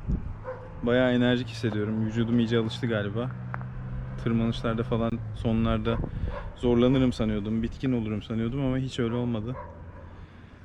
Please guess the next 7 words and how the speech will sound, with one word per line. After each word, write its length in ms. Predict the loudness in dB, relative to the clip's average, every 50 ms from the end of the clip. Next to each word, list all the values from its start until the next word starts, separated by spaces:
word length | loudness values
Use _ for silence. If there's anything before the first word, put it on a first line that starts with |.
| -18 -18 -18 -18 -18 -12 -10
Ee, 60 | -6 -4 -4 -2 -2 -4 -4 -8 -10 -10
çok 240 | -6 -6 -6 -2 -2
iyi 100 | 0 0
oldu. 340 | 0 -2 -2 -2 -4 -4 -4 -6 -10 -18 -20 -20 -20 -20 -18 -12
Çok 220 | -10 -10 -6 -2
merak 300 | 0 0 2 2 2 2
ettiğim 440 | 2 0 0 0 2 2 4 4 2